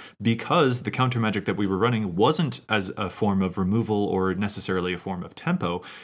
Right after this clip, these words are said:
It was actually a form of protection for our entire board.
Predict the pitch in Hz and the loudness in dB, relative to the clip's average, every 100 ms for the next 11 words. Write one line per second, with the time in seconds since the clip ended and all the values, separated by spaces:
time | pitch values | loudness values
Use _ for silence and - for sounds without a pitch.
0 | 120 127 123 117 117 113 135 - 123 110 | 2 4 6 4 4 2 2 2 2 2
1 | 110 - 104 98 95 - 98 - - - | -2 -2 -2 -2 -2 -2 0 0 0 0
2 | 98 98 - 104 90 95 92 - 87 87 | -2 -2 0 0 2 0 -2 -2 -2 0
3 | 107 120 - | 2 2 0